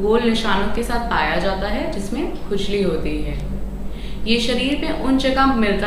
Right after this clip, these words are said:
है जहाँ ज़्यादा नमी होती है और गर्मी होती है, जैसे कि बगल, कूल्हे और जांघें।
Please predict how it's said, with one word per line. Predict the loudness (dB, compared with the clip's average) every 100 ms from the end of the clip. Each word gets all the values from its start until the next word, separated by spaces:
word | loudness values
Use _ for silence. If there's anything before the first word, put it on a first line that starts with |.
| 0
है | 0 0
जहाँ | -2 0 0
ज़्यादा | 0 0 0 0
नमी | -2 -2 -2
होती | -2 -2 -2
है | -2 0
और | 2 2
गर्मी | 0 0 0 0
होती | 0 0 0
है, | 0 -2 -4 -6 -6 -4 -4
जैसे | -2 -2
कि | -2 -2
बगल, | 0 2 2 2 0 -4 -4 0
कूल्हे | 4 4 4 0 -2 2
और | 2 4
जांघें। | 2 0 -2 -2